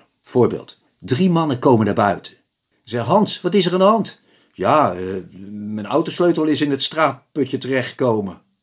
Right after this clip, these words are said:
<laughs> "Nou, jij bent ook slim, zeg." Als je een dialoog gebruikt, dan heb je grote kans dat je verhaal echt tot leven komt. Zo, eh,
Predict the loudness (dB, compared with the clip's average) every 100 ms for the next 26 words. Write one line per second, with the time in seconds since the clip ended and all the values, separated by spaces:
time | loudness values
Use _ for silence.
0 | _ -16 -12 -4 -4 -2 -6 -6 -4 -8
1 | -8 -18 -20 -20 -10 2 2 4 2 0
2 | 2 0 2 2 2 2 2 2 -4 _
3 | _ _ _ _ _ _ _ -6 -4 -2
4 | -2 -4 -2 0 0 0 -2 -4 -2 -2
5 | -2 -10 -20 _ _ _ _ -14 -12 -10
6 | -10 -12 -14 -12 0 4 4 4 -2 -2
7 | -2 -10 -18 _ -8 -8 -8 -10 -6 -2
8 | -2 -2 -2 -2 -4 -16 _ _ -6 -2
9 | 2 6 6 2 -12 -16 -20 _ _ _
10 | _ _ _ _ _ _ _ _ _ _
11 | -2 2 4 4 4 2 6 4